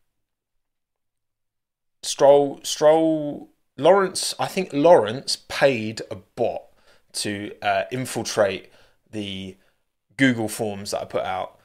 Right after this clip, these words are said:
and, um, interfere with the results. That's what I think.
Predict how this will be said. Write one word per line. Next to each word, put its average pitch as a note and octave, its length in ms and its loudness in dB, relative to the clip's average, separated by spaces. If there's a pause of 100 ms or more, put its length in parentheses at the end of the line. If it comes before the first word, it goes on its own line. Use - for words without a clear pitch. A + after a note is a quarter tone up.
(500)
and, G2 400 -8
um, F#2 420 -6 (680)
interfere G#2+ 520 -6
with G2+ 100 -12
the G2+ 60 -12
results. G#2+ 640 -10 (1700)
That's - 140 -20
what - 120 -12
I - 40 -18
think. - 320 -20